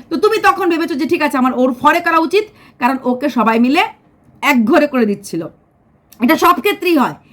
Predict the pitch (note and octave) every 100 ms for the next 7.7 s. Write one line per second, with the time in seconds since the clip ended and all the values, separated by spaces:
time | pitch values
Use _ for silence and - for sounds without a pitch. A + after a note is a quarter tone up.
0 | - - B3+ - F#4+ G#4 G#4 G4 E4 D#4+
1 | A#4 A#4+ F#4+ E4+ C4+ A3+ A3+ - _ C4
2 | D4+ A#3 G#3+ G4 G4 D4+ E4 E4 D#4+ D#4
3 | - C#4 C4 E4 G#3 - _ _ F4 G4+
4 | G#4+ A#4+ - D#4 D#4 D#4 C#4 B3+ B3+ G3
5 | F#3 D#3 - _ - A3 G3 G3 C#4 G4
6 | A4 - _ _ - A#3 A#3 D4+ B3 G3+
7 | G#3 C#4+ D4+ D#4+ D#4+ E4